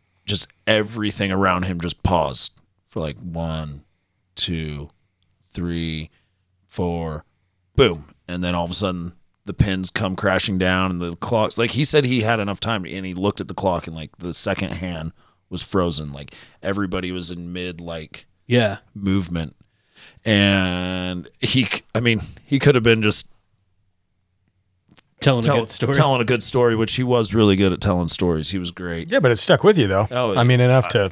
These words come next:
Speaker 3: you know.
Speaker 1: I've not, yeah, I never forgot that.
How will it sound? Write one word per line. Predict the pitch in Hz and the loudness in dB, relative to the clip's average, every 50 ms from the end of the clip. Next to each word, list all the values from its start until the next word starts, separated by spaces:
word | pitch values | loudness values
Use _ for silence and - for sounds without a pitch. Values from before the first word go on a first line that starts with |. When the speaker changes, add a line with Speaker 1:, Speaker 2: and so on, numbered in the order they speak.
| - _ - | -4 _ -4
Speaker 3:
you | 160 120 | -2 0
know. | 98 92 98 - | 0 0 -2 -2
Speaker 1:
I've | - 110 107 104 | -2 -2 -2 0
not, | 110 104 90 | -2 -2 0
yeah, | 107 113 104 95 90 | 0 0 0 0 0
I | 90 92 90 107 101 - _ _ _ _ _ _ _ _ | -2 -4 -4 -6 -10 -14 _ _ _ _ _ _ _ _
never | - 110 110 104 101 101 101 92 | -6 0 2 2 4 4 2 2
forgot | - - 87 92 98 95 95 - - | 0 0 0 2 2 2 2 2 0
that. | 85 82 82 80 - | -2 -2 -2 -4 -6